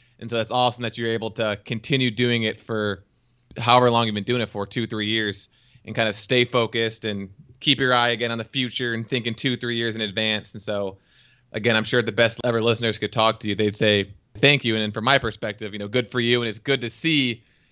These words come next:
that you're getting all those views, 'cause it's kind of a, a goal that I can look at and be like, "Okay, if I stick with this for two, three years, then the results will come." But if you start thinking about a week in advance or a month in advance, then that's how you're ultimately probably gonna fail. So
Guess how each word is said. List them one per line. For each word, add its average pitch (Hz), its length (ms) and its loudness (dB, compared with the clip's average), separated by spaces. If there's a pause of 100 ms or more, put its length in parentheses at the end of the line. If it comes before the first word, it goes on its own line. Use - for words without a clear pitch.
(160)
that 123 120 -2
you're 120 100 -2
getting 113 200 0
all 110 80 2
those 107 140 0
views, 110 320 -2
'cause 113 140 -6
it's 101 80 -10
kind 120 140 2
of 110 60 0
a, 110 140 0
a 110 120 -4
goal 131 340 6
that 117 100 4
I 120 120 6
can 120 160 -6
look 107 200 -4
at 110 100 -2
and 104 80 -8
be 101 60 -4
like, 113 80 -4
"Okay, 139 300 0
if 113 120 -4
I 120 120 2
stick 147 260 -4
with 131 160 0
this 131 180 0
for 113 140 -8
two, 127 240 -2
three 123 240 0
years, 120 320 0
then 107 300 0 (540)
the 120 80 0
results 110 480 4
will 117 140 6
come." 101 300 -6
But 95 280 -6 (380)
if 113 80 -10
you 117 60 0
start 117 240 2
thinking 113 240 -2
about 107 420 2 (180)
a 113 60 -2
week 110 240 0
in 113 80 2
advance 110 380 2
or 110 60 0
a 104 40 0
month 107 260 -2
in 104 120 0
advance, 98 540 -4 (300)
then 101 360 -2 (460)
that's - 180 0
how 107 140 4
you're 104 200 2
ultimately 101 460 0 (100)
probably 120 480 0
gonna 98 220 -6
fail. 92 360 -8
So 92 380 -4